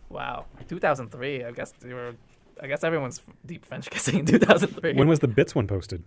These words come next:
Speaker 1: Oh, let me just check that. That was, uh, not too, not too long. That was, like, twenty thirteen, October thirteenth, twenty thirteen.
Speaker 2: Hmm.
Speaker 1: Yeah. So.
Speaker 2: They somehow need a map to show you where these things are actually being spoken the most.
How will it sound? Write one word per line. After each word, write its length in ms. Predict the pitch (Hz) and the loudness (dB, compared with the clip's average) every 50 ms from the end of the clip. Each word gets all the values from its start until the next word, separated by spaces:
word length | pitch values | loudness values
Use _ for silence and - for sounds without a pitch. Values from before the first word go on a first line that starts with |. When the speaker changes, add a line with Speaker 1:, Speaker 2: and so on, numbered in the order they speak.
| _ _ - - | _ _ -10 -6
Speaker 1:
Oh, 60 | 147 | -4
let 180 | 165 127 123 135 | -4 -4 -4 -6
me 80 | 147 | -12
just 220 | 151 147 - - _ _ _ _ _ _ | -14 -14 -20 -20 _ _ _ _ _ _
check 120 | _ - _ | _ -20 _
that. 320 | - 127 - 123 - _ _ _ _ - - - - _ _ _ _ _ _ _ _ _ _ _ | -12 -12 -12 -12 -12 _ _ _ _ -18 -18 -18 -18 _ _ _ _ _ _ _ _ _ _ _
That 120 | - 135 160 | -6 -2 -2
was, 240 | 156 - - - _ _ _ _ - - | -2 -2 -4 -12 _ _ _ _ -8 -6
uh, 80 | 196 | -4
not 220 | 214 214 208 208 - | 0 0 -2 -2 -4
too, 100 | - - - | -14 -14 -12
not 160 | 196 415 - | -12 -12 -10
too 80 | - 123 | -12 -14
long. 160 | 113 110 - | -14 -14 -16
That 80 | 110 117 | -14 -14
was, 80 | 123 135 | -14 -14
like, 100 | 127 _ | -16 _
twenty 220 | - - 104 110 | -16 -18 -16 -16
thirteen, 400 | 113 110 110 - 113 113 123 139 _ _ _ _ _ | -16 -18 -18 -16 -16 -14 -16 -16 _ _ _ _ _
October 300 | - 120 - - 117 117 | -20 -14 -12 -12 -12 -12
thirteenth, 300 | 113 120 120 - 117 117 | -14 -14 -14 -14 -16 -16
twenty 160 | - 110 113 | -16 -16 -16
thirteen. 320 | - 117 - - 107 - - - _ _ _ _ _ - | -14 -16 -14 -12 -12 -12 -12 -14 _ _ _ _ _ -16
Speaker 2:
Hmm. 60 | 165 | -16
Speaker 1:
Yeah. 80 | 147 143 _ _ _ _ _ _ _ _ _ _ _ _ _ _ _ _ _ - - _ _ _ _ _ _ _ - - _ _ _ _ _ _ _ | -16 -16 _ _ _ _ _ _ _ _ _ _ _ _ _ _ _ _ _ -20 -20 _ _ _ _ _ _ _ -20 -20 _ _ _ _ _ _ _
So. 80 | - 113 | -8 -6
Speaker 2:
They 80 | 127 | -4
somehow 240 | - - 165 175 180 | -2 0 0 0 2
need 160 | 165 147 139 | 0 0 0
a 60 | 123 | 0
map 340 | 101 95 95 90 98 92 - - | -2 -2 -4 -4 -6 -10 -10 -10
to 60 | 104 | -10
show 160 | - - 110 | -6 -4 -2
you 140 | 110 131 127 | 0 0 0
where 100 | 120 110 | 0 0
these 180 | 107 107 107 - | -2 -4 -4 -2
things 160 | 117 104 107 | -4 -4 -4
are 60 | 98 82 | -4 -6
actually 260 | 95 - - - 95 | -6 -8 -8 -6 -4
being 180 | 98 92 90 | -4 -4 -4
spoken 400 | 85 - - - 92 87 - 90 | -6 -10 -8 -8 -8 -6 -6 -6
the 60 | 90 87 | -6 -6
most. 400 | 82 80 80 - - - - | -6 -8 -10 -10 -14 -18 -18